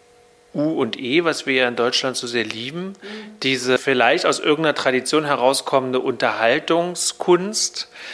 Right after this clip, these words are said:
Speaker 1: ähm, die eben keinen, ähm, intellektuellen, würde ich jetzt mal sagen, Background hat und, ähm, zwar na-, auch nach bestimmten Regeln, aber nach relativ schlichten vielleicht Regeln funktioniert,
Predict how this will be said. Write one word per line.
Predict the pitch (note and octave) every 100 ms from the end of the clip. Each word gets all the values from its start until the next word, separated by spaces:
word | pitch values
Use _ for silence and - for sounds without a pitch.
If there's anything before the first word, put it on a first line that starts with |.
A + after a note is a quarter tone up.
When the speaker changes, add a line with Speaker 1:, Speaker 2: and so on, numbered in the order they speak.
| - -
Speaker 1:
ähm, | C3+ C3+ C3+
die | C#3 C#3+ C#3
eben | C3 B2
keinen, | - G#2+ C#3 E3 E3 D#3+ D#3
ähm, | C#3 C3+ C#3 C#3 -
intellektuellen, | - B2+ C#3 C#3 C3 - C#3+ A#2+ B2 D#3+ D3
würde | C#3+
ich | C3
jetzt | D3 C#3+
mal | C3
sagen, | B2+ B2+ A#2
Background | A#2 - D#3 D3+ D#3+ E3 -
hat | E3 - - - - - - _
und, | C3 C3+ C#3 C3 - D3+
ähm, | C3 C3 C3+ C3+ C3+ A2+ _ - - - C#3+
zwar | - B2 C3
na-, | C3+ -
auch | C3
nach | C#3+ C3+
bestimmten | B2+ - B2+ B2
Regeln, | A#2+ B2+ C#3 D#3+ E3 E3+
aber | C#3+ B2
nach | A#2+ A#2+
relativ | B2+ B2 A#2+
schlichten | - C3+ C3 - - E3+ E3+ E3 D#3
vielleicht | - D3+ D3+ D3 C#3
Regeln | C3 C3+ D#3 D3+ D3+
funktioniert, | C#3+ C#3+ C3+ - B2+ B2+ D#3+ G#3